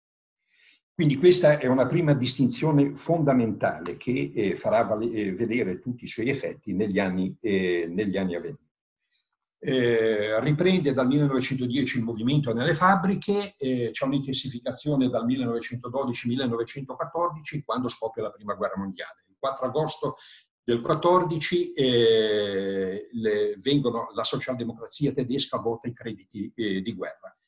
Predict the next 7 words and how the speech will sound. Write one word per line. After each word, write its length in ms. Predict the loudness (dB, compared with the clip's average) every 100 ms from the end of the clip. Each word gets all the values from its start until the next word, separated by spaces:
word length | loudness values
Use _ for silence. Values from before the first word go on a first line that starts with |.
| _
Il 120 | -12 -6
solo 360 | -2 0 0
Karl 240 | -2 -4 0
Liebknecht 480 | 2 0 -2 -6
si, 360 | -6 -4 -4 -4
o-, 540 | 0 2 2 -2 -6 -2
oppone, 580 | -2 2 2 2 -4